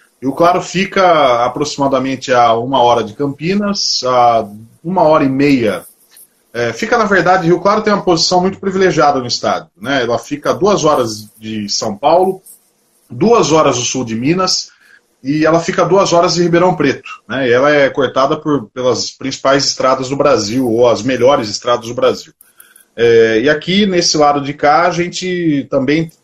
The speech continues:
tinha muito respeito pelo José Paulo de Andrade. É, apenas uma correção que, que tem a ver com a, a minha, a minha, o,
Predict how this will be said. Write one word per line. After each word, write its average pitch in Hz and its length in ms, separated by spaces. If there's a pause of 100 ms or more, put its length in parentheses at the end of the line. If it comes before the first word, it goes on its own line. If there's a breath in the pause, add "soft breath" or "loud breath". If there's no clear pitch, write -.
tinha 139 240
muito 160 220
respeito 127 400
pelo 120 160
José 113 260
Paulo 113 240
de 139 60
Andrade. 160 480 (560 soft breath)
É, 135 240
apenas 156 400
uma 147 180
correção 151 540
que, 135 220
que 127 160
tem 139 180
a 127 80
ver 127 240
com 120 400
a, 110 360
a - 20
minha, 113 520
a 107 80
minha, 107 540
o, 107 140